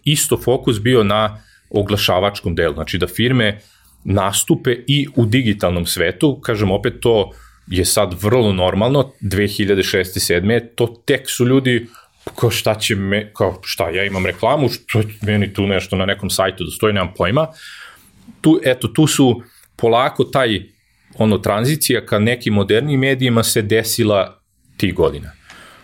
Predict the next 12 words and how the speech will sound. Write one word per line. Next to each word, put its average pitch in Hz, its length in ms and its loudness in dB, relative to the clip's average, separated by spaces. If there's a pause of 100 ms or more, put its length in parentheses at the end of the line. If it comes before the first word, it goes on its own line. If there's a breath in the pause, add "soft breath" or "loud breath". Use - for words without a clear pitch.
(160 loud breath)
Ovaj, 90 420 2
i 101 120 0
ono 143 160 2
što - 120 0
je 139 40 4
isto 147 180 0
bitno 143 260 0
sa, 110 420 0 (320 soft breath)
e, 110 40 -2 (1080)
Zoranom 110 460 2
Miljanićem 131 540 2
je, 127 220 2